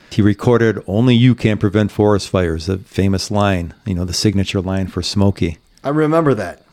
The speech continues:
Speaker 1: Walsh was the voice of Gunsmoke from nineteen fifty-two through nineteen sixty-two on C B S Radio. So Walsh was also the voice of Gunsmoke from nineteen fifty-two through nineteen sixty-two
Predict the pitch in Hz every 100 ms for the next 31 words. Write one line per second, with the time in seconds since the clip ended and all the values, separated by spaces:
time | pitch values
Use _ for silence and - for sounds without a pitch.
0 | _ - 113 127 139 - 120 107 95 104
1 | 117 120 - 82 - 107 110 127 131 123
2 | 127 - - - 101 98 113 113 120 110
3 | 113 110 92 - 113 113 117 - _ _
4 | _ _ 117 98 104 113 - 107 92 -
5 | - - 90 - 101 95 95 95 - 110
6 | 104 104 - 98 101 95 95 - - _
7 | _ _ - 131 117 135 156 - 131 120
8 | 139 160 120 101 90 104 - 90 95 123
9 | 131 107 92 107 - 98 98 107 117 120
10 | 131 120 117 - 104 104 117 104 101 107
11 | 110 - 95 - 147 - 107 - 110 98
12 | 101